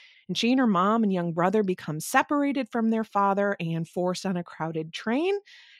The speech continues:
And they make their way to a Siberian work camp where they're forced to fight for their lives, essentially. I am a sucker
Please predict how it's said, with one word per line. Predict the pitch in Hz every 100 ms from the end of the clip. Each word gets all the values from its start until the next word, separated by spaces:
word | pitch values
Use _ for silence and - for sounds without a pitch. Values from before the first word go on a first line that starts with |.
| -
And | 175
they | 180
make | 175 175 -
their | 185
way | 175 165
to | 165 165
a | 160
Siberian | 175 160 160 160 156 156
work | 165 339 -
camp | 240 214 214
where | 190 180
they're | 202
forced | - 170 175 - -
to | 196 190 196 - _ -
fight | 185 -
for | 262
their | 285
lives, | 196 185 147 147
essentially. | 156 175 165 - - - _ -
I | 175 175 202 254 -
am | 185 165 160 160 165
a | 156 156
sucker | - - 156 - - 240 320